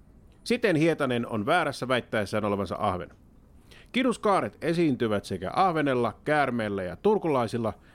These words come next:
mutta ne muodostavat kaloilla leukojen rakenteita, matelioilla kalloa ja nisäkkäillä, kuten turkulaisilla, sisäkorvan luita. Neljä.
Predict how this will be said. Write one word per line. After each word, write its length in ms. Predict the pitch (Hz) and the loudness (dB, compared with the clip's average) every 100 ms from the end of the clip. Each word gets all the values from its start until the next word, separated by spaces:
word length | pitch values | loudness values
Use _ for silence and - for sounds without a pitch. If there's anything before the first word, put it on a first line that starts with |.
| - | -8
mutta 280 | 139 127 131 | -4 0 2
ne 80 | 120 | 2
muodostavat 540 | 120 117 101 107 95 | 4 2 0 -4 -8
kaloilla 540 | - 139 131 110 95 - | -2 2 2 2 -2 -6
leukojen 500 | 107 151 165 117 98 | -2 0 2 0 -2
rakenteita, 580 | 110 131 123 110 104 98 - - | -2 -2 0 0 0 -2 -6 -2
matelioilla 640 | 131 127 107 98 87 80 | 0 0 0 -2 -4 -6
kalloa 560 | - 156 135 117 98 - - - - 127 | 0 2 2 0 -4 -8 -20 -20 -12 -2
ja 160 | 110 143 | 0 2
nisäkkäillä, 680 | 127 117 - 104 95 95 - - - | 2 0 -2 -2 0 -2 -6 -16 -10
kuten 280 | 101 90 | -6 -2
turkulaisilla, 640 | 117 156 139 117 104 107 107 | 0 2 2 2 0 -2 -4
sisäkorvan 600 | - 107 98 95 82 87 | -4 -4 -2 -4 -4 -6
luita. 260 | 87 - - - - - - - - - - - - - - | -6 -10 -16 -20 -20 -20 -20 -20 -20 -20 -20 -20 -20 -20 -10
Neljä. 380 | 127 131 117 95 | 2 4 4 -2